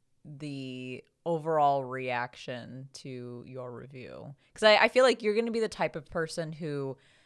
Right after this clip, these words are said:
um, is as fair as possible with, you know, pointing out the good as well as the bad. Uh, me, I'm, I know I'm being, like, pretty cynical about it. I feel like I would probably do the same, but it would be much more difficult for me to be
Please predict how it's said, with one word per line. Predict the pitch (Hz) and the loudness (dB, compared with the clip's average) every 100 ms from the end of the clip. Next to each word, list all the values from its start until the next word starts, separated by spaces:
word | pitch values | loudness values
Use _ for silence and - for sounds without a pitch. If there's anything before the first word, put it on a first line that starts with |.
| _ _ | _ _
um, | 156 147 131 131 - | -4 -2 -4 -8 -12
is | 156 147 131 | -10 -8 -8
as | 156 - | -8 -6
fair | - 151 147 | -2 -2 -2
as | 143 | -6
possible | - 139 - - - 123 120 143 | -10 -12 -10 -14 -14 -12 -12 -12
with, | 147 131 135 | -8 -8 -8
you | 139 | -12
know, | 127 | -12
pointing | - 202 196 180 | -8 -8 -6 -2
out | 160 151 143 123 - 147 | 0 0 -2 -6 -18 -8
the | 160 | -8
good | 156 131 147 127 123 143 - | -6 -4 -2 -2 -4 -10 -10
as | 131 135 | -10 -8
well | 123 113 | -10 -10
as | 90 127 | -10 -12
the | - | -14
bad. | - 110 78 143 - _ _ _ | -12 -8 -8 -10 -14 _ _ _
Uh, | 143 139 135 | -6 -4 -4
me, | 151 180 185 175 | -6 -4 -2 0
I'm, | - 160 151 | 2 0 -2
I | - | -6
know | 160 | -4
I'm | 139 123 | -6 -8
being, | 123 120 | -10 -10
like, | 123 - _ | -14 -16 _
pretty | - 123 | -20 -16
cynical | - 123 131 127 | -14 -12 -8 -8
about | 120 120 | -4 -4
it. | 123 127 | -4 0
I | 175 | 2
feel | 202 | 4
like | 185 | 4
I | 165 | 4
would | 156 | 4
probably | 151 147 160 | 2 2 0
do | 160 | -2
the | 160 | -4
same, | 160 151 147 | -4 -4 -4
but | |
it | 127 | -6
would | 139 | -8
be | 135 | -8
much | 139 127 - | -8 -8 -8
more | 127 | -10
difficult | 123 135 127 127 - | -10 -12 -12 -12 -12
for | 131 | -16
me | 131 | -16
to | - | -14
be | - 131 | -14 -14